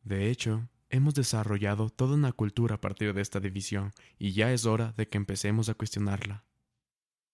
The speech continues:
El impulso a separar lo físico de lo digital produce subcategorías binarias. Presencia-ausencia, por ejemplo.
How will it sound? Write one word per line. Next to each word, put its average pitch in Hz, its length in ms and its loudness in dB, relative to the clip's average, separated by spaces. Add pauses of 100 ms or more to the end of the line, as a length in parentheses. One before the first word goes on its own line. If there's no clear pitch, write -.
(360)
El 110 160 2
impulso 139 380 2
a 185 40 -2
separar 107 420 0
lo 104 120 0
físico 104 480 -2
de 104 100 2
lo 98 100 -2
digital 104 500 -4 (180)
produce 120 380 4
subcategorías 101 840 -2
binarias. 101 640 -4 (320)
Presencia-ausencia, 107 1160 0
por 98 120 -4
ejemplo. 117 480 -4